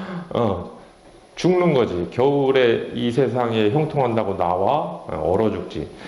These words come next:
그런데 그 지니고 있는 그 생명력이 뭐 어떻게 사특하게 훼손이 됐냐? 아니에요. 그대로 바르게 있는 거예요.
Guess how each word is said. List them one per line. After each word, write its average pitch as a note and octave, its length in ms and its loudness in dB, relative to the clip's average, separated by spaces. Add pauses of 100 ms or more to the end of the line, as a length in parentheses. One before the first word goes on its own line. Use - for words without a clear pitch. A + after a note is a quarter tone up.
(120)
그런데 A#3+ 680 2 (840)
그 F3+ 320 4
지니고 G#3+ 600 4
있는 G3 460 2
그 E3+ 260 6
생명력이 F3+ 1200 4 (520)
뭐 E3+ 320 4
어떻게 E3+ 240 0
사특하게 F3+ 540 0
훼손이 F3+ 440 2
됐냐? D#3 340 2
아니에요. C3+ 500 0
그대로 C#3 1160 -2
바르게 C3 320 -2
있는 A#2+ 260 -4
거예요. G2 500 -2